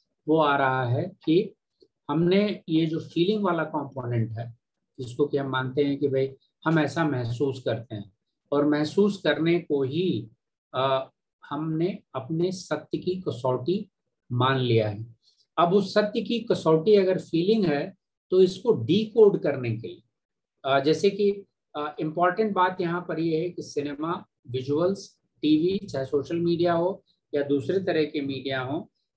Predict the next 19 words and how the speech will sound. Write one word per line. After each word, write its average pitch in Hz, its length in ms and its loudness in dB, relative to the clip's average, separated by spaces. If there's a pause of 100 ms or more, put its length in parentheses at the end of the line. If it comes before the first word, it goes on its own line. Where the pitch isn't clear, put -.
(140)
इसमें 220 300 0
हम, 190 460 0 (100)
अ, 156 360 0 (100)
ने 180 200 0
इसको 202 480 -2
छोड़ 180 320 0
दिया 160 280 0
है 147 300 -6 (320)
unsupervised 165 1000 2
ढंग 139 140 -2
से - 140 -6
लोगों 143 400 -2
को 147 140 -6
देखने 123 380 -6
और 131 180 -6
महसूस 120 500 -10
करने 117 220 -14
के 120 140 -20
लिए। - 80 -20